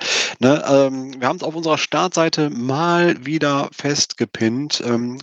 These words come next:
liebe Geocacher, liebe Opencacher vor allen Dingen, ähm, haltet euch bitte an die lokalen Gegebenheiten, was euch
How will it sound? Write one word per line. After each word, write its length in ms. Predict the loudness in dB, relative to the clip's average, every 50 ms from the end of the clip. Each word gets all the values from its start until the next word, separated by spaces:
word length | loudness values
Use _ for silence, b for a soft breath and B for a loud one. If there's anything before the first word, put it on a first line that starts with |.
| -16 -4
liebe 220 | -2 0 0 0 2
Geocacher, 520 | 4 4 4 4 2 0 0 0 0 0
liebe 200 | 0 2 4 4
Opencacher 440 | 4 4 4 2 0 0 0 0 0
vor 140 | -2 -6 -8
allen 120 | -10 -12
Dingen, 180 | -12 -14 -16 B B B B B B B B B B 2
ähm, 260 | 2 4 4 2 -2 -2
haltet 380 | -2 0 0 0 0 -2 -4 -4
euch 160 | -4 -6 -2
bitte 280 | -2 -2 0 0 0 0
an 220 | 0 0 2 2
die 220 | 4 4 4 2 2
lokalen 1120 | 2 0 0 0 0 -4 -6 -4 -2 2 2 4 4 4 4 2 2 0 -2 -4 -6 -10 -18 _ _ _
Gegebenheiten, 1000 | -8 -2 2 2 4 4 4 2 2 2 2 2 0 -2 -4 -8 -8 -10 -14 -8
was 320 | -6 -2 0 0 0 0 -2
euch 540 | -4 -2 0 0 0 0 -2 -4 -6 -10